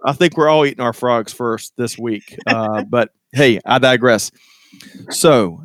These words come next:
here, here's a couple of, of figures for you. First off, it has been estimated by Accenture Research that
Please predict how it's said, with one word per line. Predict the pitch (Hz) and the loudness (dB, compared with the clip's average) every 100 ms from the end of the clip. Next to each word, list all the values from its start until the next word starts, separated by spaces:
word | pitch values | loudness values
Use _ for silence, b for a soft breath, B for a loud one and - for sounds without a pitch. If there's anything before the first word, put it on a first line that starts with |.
| 165 | -2
here, | 170 - | 0 2
here's | 139 185 | 2 4
a | 185 | 2
couple | - 170 165 | 0 2 4
of, | 143 127 107 120 | 4 4 0 0
of | 123 113 | 0 0
figures | - 143 123 117 | 0 0 0 -4
for | - 120 | -2 -2
you. | 110 | -2
First | 104 160 151 143 | 0 0 2 2
off, | 120 95 - _ b b b - | 2 0 -8 _ b b b -2
it | 131 | 2
has | 139 120 | 2 2
been | 135 - | 0 2
estimated | 139 135 147 143 135 127 | 0 0 0 2 2 2
by | 117 123 117 - _ _ _ - | 2 2 0 -4 _ _ _ -6
Accenture | 117 - - 160 151 139 131 | -6 -4 0 2 2 0 0
Research | 131 117 123 113 - - - _ | 0 0 -2 -4 -8 -16 -16 _
that | - 120 120 - | -2 0 0 -4